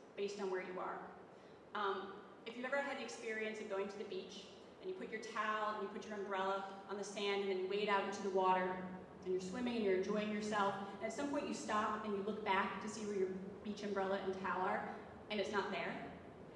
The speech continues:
right? And you realize that it's way down the other side of the beach and that you've been swept slowly aside by, by the current to another portion of the beach. That's what happens when you travel somewhere else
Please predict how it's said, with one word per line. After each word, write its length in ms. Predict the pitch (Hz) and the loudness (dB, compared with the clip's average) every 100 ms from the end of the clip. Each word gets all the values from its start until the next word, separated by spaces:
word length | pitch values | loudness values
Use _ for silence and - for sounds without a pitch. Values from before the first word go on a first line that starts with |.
| - 214 | -6 2
right? 160 | 220 | 2
And 80 | 214 | 4
you 60 | 208 | 4
realize 360 | 269 - - - | 6 8 6 6
that 120 | 202 | 2
it's 120 | - - | 0 -4
way 280 | 302 311 302 | -4 -2 2
down 240 | 285 262 240 | 4 4 4
the 60 | |
other 140 | 240 240 | 2 2
side 180 | 240 | 0
of 80 | 220 | 0
the 80 | 220 | -2
beach 220 | - 254 | -4 -4
and 80 | 220 | -2
that 160 | 214 233 | -2 -2
you've 160 | 240 | -2
been 220 | 226 226 - | 0 0 -2
swept 420 | - - 247 226 233 226 | -6 -2 2 4 2 0
slowly 280 | 240 226 214 | 0 2 2
aside 360 | 214 208 202 | 4 4 6
by, 260 | 196 190 196 185 - - - | 6 6 4 2 -4 -6 -4
by 100 | 196 | 0
the 80 | 202 202 | 0 -2
current 300 | 254 196 180 196 | 0 2 2 0
to 80 | 208 | -2
another 200 | 202 202 214 | 0 -2 -2
portion 220 | 196 196 | -4 -4
of 60 | 185 | -4
the 60 | |
beach. 380 | 190 185 - - - - - - - | -4 -4 -6 -10 -12 -14 -16 -16 -10
That's 160 | 240 277 | -6 -2
what 120 | 285 | 0
happens 440 | 269 240 214 196 | 2 2 2 2
when 120 | 202 | 2
you 60 | 196 | 0
travel 360 | 190 214 214 202 | 2 2 2 0
somewhere 360 | 208 196 190 | 0 0 0
else 240 | 196 185 | 0 0